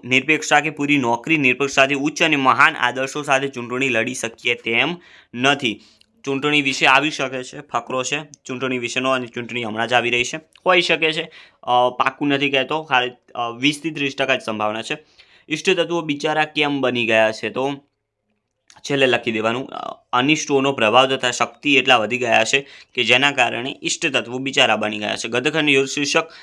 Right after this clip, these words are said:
ધર્મજનુની, ધર્મજનુની અસરો.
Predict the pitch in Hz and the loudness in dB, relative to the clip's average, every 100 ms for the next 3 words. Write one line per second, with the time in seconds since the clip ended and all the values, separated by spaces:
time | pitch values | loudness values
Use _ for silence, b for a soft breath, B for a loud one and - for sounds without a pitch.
0 | B - 117 113 156 165 123 127 131 151 | B -6 -4 0 0 2 2 2 2 2
1 | 175 127 - 69 101 _ _ 113 117 139 | 0 -2 -8 -18 -20 _ _ -4 -2 -2
2 | 117 113 135 175 180 135 - 117 101 | -2 0 0 0 0 -2 0 -2 -2